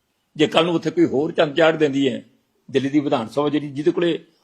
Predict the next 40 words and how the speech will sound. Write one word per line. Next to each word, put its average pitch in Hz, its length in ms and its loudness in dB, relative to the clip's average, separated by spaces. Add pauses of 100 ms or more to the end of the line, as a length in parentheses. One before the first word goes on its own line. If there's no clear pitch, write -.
(140)
ਅਸੀਮ 269 540 2
ਪਾਵਰਾਂ 151 440 6
ਨੇ, 98 140 -12 (220)
ਵਿਧਾਨ 143 360 0
ਸਭਾ 190 220 -2
ਕੋਲੇ 233 200 6
ਬਹੁਤ 190 280 4
ਵੱਡੀਆਂ 240 320 4
ਪਾਵਰਾਂ 175 360 4
ਨੇ, 131 100 -14 (1040)
ਜੋ 185 240 8
ਮਰਜ਼ੀ 247 260 4
ਕਰ 254 160 4
ਸਕਦੀ 165 380 0
ਹੈ, - 80 -12 (1800)
ਤੇ 131 60 -2
ਨੁਕਸਾਨ 123 320 0
ਕਿਹਦਾ 147 200 0
ਹੋਇਆ? 131 180 -8 (1800)
ਸਾਡੀ 123 280 -4
ਧੀ 117 280 -4
ਦਾ, 113 180 -4 (140)
ਸਾਡੀ 127 260 -8
ਭੈਣ 120 360 -6
ਦਾ, 113 160 -8
ਛੋਟੀ 117 320 -6
ਦਾ। 113 160 -8 (1600)
ਮੈਂ 113 160 -2
ਹੱਥ 104 220 -2
ਬੰਨ੍ਹ 156 160 0
ਕੇ 151 100 -2
ਬੇਨਤੀ 135 300 -4
ਕਰੂੰਗਾ 131 320 -4
ਕਿ 110 120 -10
ਪੁਲਿਸ 123 300 -10
ਨੂੰ 196 160 -4
ਨਾ 143 260 0
ਇਹਨਾਂ 147 220 -2
ਦੇ 143 100 2
ਠੁ-, - 160 -8